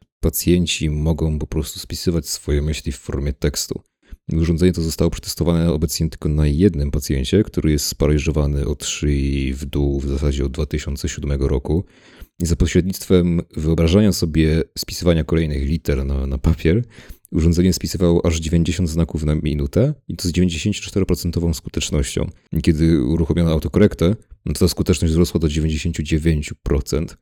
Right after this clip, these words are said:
Na razie to co prawda zostało przetestowane tylko na jednym pacjencie, ale jeśli kolejne testy się powiodą, no to bardzo możliwe, że to tak naprawdę odmieni życie osób sparaliżowanych,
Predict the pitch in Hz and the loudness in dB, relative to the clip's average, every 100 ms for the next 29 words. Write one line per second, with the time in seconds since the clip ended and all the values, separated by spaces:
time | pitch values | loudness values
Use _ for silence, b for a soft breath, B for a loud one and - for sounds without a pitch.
0 | - 78 82 87 - - 90 85 85 - | -6 2 4 2 0 -4 0 2 0 0
1 | 85 - - - 82 82 78 - 82 82 | -2 -2 -6 0 2 0 -2 -2 2 2
2 | 82 78 - - 71 71 104 113 - 82 | 0 -2 -4 0 -2 0 4 4 4 2
3 | 80 80 76 - - - 80 76 76 80 | 2 0 -2 -6 -6 -2 0 0 -2 -6
4 | 80 87 - 73 82 95 85 78 85 78 | -6 -6 -4 0 2 2 0 -2 -4 -2
5 | 78 73 76 76 78 71 73 73 71 69 | -2 -2 0 0 0 0 0 2 0 0
6 | 71 71 76 76 82 - 80 87 82 85 | -2 -2 0 0 0 -2 -2 0 0 2
7 | 123 92 98 95 92 - 110 104 101 - | 0 2 0 0 -2 0 0 0 -2 -4
8 | 107 - 113 110 110 117 123 131 190 120 | -8 -2 0 0 2 4 4 4 4 2
9 | 92 | 2